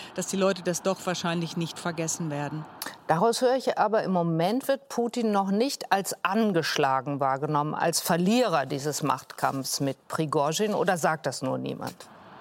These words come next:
Speaker 1: Also das sagt im Moment noch niemand. Ich hab da vielleicht mit zwanzig Leuten gesprochen, nicht? Ich kann da jetzt gar nicht wirklich ernsthaft was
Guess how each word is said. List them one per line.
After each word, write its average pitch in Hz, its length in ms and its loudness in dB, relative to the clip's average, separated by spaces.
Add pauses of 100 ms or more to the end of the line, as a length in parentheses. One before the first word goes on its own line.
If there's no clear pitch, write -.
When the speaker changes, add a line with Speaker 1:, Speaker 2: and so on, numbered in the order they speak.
(340)
Speaker 1:
Also 247 320 4
das 233 280 2
sagt 247 300 2
im 208 60 0
Moment 196 380 2
noch 185 220 0
niemand. 196 340 2
Ich 190 100 -2
hab 196 140 0
da 190 100 -2
vielleicht 180 420 -2
mit 190 140 0
zwanzig 190 360 0
Leuten 220 260 2
gesprochen, 170 460 -2
nicht? 185 180 -4
Ich 190 80 -6
kann 190 180 0
da 190 60 2
jetzt 185 240 0
gar 185 160 2
nicht 175 300 -2
wirklich 185 420 -2
ernsthaft 196 580 -2
was 180 320 0